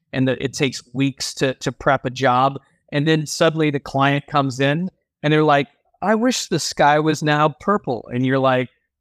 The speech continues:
sending it off to the team and they're doing it, they're updating it, and these huge files take it. Everyone's sitting there kind of on their phones waiting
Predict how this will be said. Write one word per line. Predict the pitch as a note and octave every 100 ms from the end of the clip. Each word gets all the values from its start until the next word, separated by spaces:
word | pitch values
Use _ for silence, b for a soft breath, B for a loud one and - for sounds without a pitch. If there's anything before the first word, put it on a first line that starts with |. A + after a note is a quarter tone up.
| _ _
sending | - D#3+ E3+ E3
it | D#3
off | D3+ D3+ -
to | D3
the | C#3 C3
team | - D3 D3 D3
and | C#3+ C3
they're | B2+
doing | C#3 C#3 C#3+
it, | C#3+
they're | C3 A#2 -
updating | - C3 B2+ C3+ C3+
it, | C3
and | A#2+
these | A#2 -
huge | C3+ C3 - -
files | B2+ B2+ B2+
take | - B2+ B2+
it. |
Everyone's | C3 C#3+ C3+
sitting | - D#3 C3
there | B2+ B2+ B2+ - _ _ _
kind | - C#3
of | C3
on | C3
their | B2+
phones | - C#3 B2+ B2 A#2+
waiting | A#2+ C3+ B2